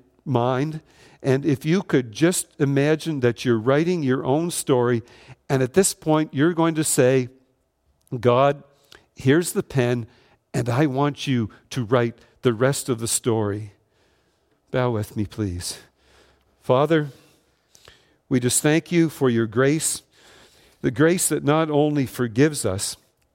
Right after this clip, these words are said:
but that grace that strengthens us and gives us peace in our time of need.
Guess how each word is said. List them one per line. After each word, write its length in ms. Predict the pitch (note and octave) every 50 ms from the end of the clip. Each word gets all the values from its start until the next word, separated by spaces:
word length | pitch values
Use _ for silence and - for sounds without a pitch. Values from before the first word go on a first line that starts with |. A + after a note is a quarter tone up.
| _ _ _ _ _ _ _ _ -
but 160 | C3+ B2 -
that 200 | D#3 C#3+ C3+ -
grace 320 | - C3+ C#3 D3 D3 -
that 140 | - B2+ A2+
strengthens 680 | - - - - D3 D3+ D#3 - - C3+ A#2+ - -
us 360 | A#2+ G2 F#2 G#2 - - - - _ _ _ _ _ _ _ _
and 200 | - C#3+ C3+ A2+
gives 280 | C3 D3 D#3 D3+ C#3+ -
us 300 | D3+ C#3 D3 - - -
peace 480 | - - D3 C#3+ C3+ A2+ - - - - _
in 160 | - C3+ A#2+
our 140 | B2 B2+ A#2+
time 360 | - - - A#2+ A#2+ B2 B2
of 160 | A#2+ A#2 G#2+
need. 400 | A#2 A#2 A2+ G#2+ G2+ G2+ F#2 E2+